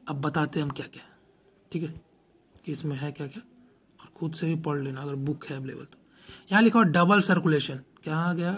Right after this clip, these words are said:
डबल सर्कुलेशन। डबल सर्कुलेशन मीन्स कि दो वेंट्रिकल, दो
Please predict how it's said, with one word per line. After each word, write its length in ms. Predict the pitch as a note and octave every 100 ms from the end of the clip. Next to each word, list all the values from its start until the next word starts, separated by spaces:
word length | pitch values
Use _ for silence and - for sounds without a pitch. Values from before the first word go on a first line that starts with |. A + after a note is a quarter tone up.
| -
डबल 340 | C#3+ E3 F3 F3+
सर्कुलेशन। 640 | - C#3 C3+ C3+ - C#3+ _ - - - -
डबल 360 | D3+ F3 F#3 G3
सर्कुलेशन 640 | F#3 F3 E3 E3 D#3+ D#3+
मीन्स 400 | D3 G3 A#3 - - - - - _
कि 320 | - A3+ C#4 C#4 - - _ _
दो 320 | D3+ C3 F#3 F#3
वेंट्रिकल, 520 | D#3+ D#3 D#3+ F#3+ F#3+
दो 340 | D3+ G3+ -